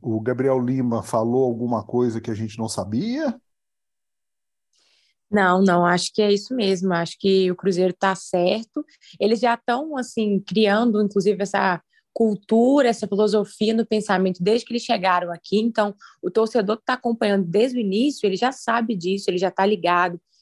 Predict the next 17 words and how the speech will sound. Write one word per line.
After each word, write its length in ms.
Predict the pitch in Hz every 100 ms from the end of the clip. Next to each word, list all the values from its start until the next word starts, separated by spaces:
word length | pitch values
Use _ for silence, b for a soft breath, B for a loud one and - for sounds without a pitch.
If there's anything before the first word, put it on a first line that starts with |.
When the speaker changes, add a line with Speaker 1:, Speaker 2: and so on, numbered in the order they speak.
| _
Speaker 2:
que 100 | 208
esse 160 | 214 202
ano 220 | 190 180
vai 100 | 180
ser 100 | 185
um 80 | 180
ano 120 | 185
muito 200 | 214 214
mais 200 | 202 196
pé 120 | 180
no 80 | 170
chão, 460 | - 240 233 226 226 B B 190
um 100 | 202
ano 300 | 196 196 196
mais, 260 | 190 196
assim, 280 | 185 202 196
tranquilo, 920 | 196 185 170 - 220 233 233 226 220